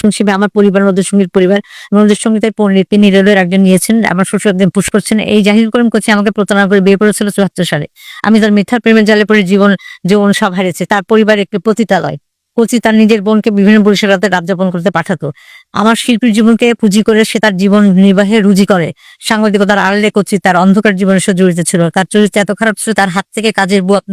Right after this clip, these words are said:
রেহাই পেত না। তার ছোট ভাইয়ের স্ত্রী শাহিনুর করিমের সাথে তার শারীরিক সম্পর্ক আছে এবং, আহ, এখন, আহ, সে তার সাথেও রয়েছে। আমি আর তার সন্তান নিয়ে স্কুলে গেলে সে, সে তার ছোট ভাইয়ের স্ত্রীকে নিয়ে এসে এখানে তার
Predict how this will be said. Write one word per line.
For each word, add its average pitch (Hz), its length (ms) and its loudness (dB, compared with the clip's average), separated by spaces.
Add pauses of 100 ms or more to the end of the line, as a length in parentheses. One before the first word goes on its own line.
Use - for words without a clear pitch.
(140)
রেহাই 190 200 0
পেত 190 180 -4
না। 202 200 0 (240)
তার 208 180 0
ছোট 214 180 -2
ভাইয়ের 220 300 2
স্ত্রী 233 220 -4
শাহিনুর 226 480 2
করিমের 214 360 2
সাথে 220 320 -4
তার 196 180 -2
শারীরিক 196 400 -4
সম্পর্ক 208 340 -2
আছে 208 240 -2
এবং, 196 200 0
আহ, - 420 -8
এখন, 254 560 0 (220)
আহ, 190 280 0
সে 208 220 -4
তার 196 200 -2
সাথেও 220 520 0
রয়েছে। 196 520 -2 (500)
আমি 226 280 2
আর 214 60 -2
তার 220 160 -2
সন্তান 214 400 0
নিয়ে 208 240 4
স্কুলে 220 280 0
গেলে 214 200 2
সে, - 320 -8
সে - 180 -4
তার 202 180 -2
ছোট 196 180 -6
ভাইয়ের 196 260 0
স্ত্রীকে 196 280 -4
নিয়ে 190 180 4
এসে 262 240 -2
এখানে 185 320 -2
তার 175 180 -2